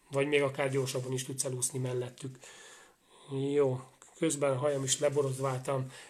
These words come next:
Átivi, küldj majd magadról egy képet, hogy este tudjak egy jót röhögni. No, ha nincs más kérdésetek, úgyis nagyjából letelt az idő. Ha van, azt tegyétek föl nyugodtan, én akkor megválaszolom majd, ö, üzenetbe,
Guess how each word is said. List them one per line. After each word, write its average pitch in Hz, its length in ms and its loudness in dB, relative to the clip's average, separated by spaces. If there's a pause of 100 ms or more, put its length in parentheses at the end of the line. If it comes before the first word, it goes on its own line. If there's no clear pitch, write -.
Átivi, 147 440 -2
küldj 147 200 2
majd 139 180 2
magadról 139 360 2
egy 131 120 -2
képet, 139 400 2
hogy 139 140 0
este 135 440 -2 (240)
tudjak 135 340 0
egy 135 140 2
jót 139 260 0
röhögni. 156 600 6 (460)
No, 151 500 4 (840)
ha 151 100 4
nincs 214 260 6
más 147 220 4
kérdésetek, 175 800 6
úgyis 143 180 0
nagyjából 139 520 2
letelt 139 400 0
az 127 120 0
idő. 175 440 6 (160)
Ha 147 140 0
van, 165 320 8 (160)
azt 143 180 0
tegyétek 151 400 4
föl 151 160 -2
nyugodtan, 151 440 0
én 143 160 0
akkor 135 220 -4
megválaszolom 139 760 0
majd, 139 280 -2
ö, 139 200 0 (360)
üzenetbe, 170 800 8